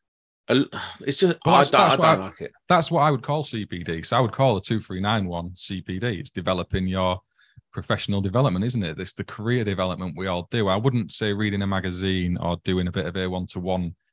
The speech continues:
Speaker 2: content is really that. That's just some wider industry opinion you're taking in. I think we need to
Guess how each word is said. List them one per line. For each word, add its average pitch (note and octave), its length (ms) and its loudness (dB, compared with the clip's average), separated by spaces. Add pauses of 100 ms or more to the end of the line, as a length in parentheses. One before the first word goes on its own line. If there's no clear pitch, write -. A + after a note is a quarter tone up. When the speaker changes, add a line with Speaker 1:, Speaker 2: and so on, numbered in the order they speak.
(160)
Speaker 2:
content F2 480 -6
is F#2 140 -6
really G2+ 260 0
that. G#2+ 240 2
That's A2+ 160 -2
just - 260 -12 (120)
some F2+ 280 -4
wider F#2 600 0
industry F#2 540 -4
opinion A#2+ 480 2
you're F2 120 -4
taking E2+ 400 -4
in. D#2+ 80 -4
I E2+ 60 -4
think - 160 -2
we B2+ 80 -2
need A#2+ 160 -2
to G#2 160 -6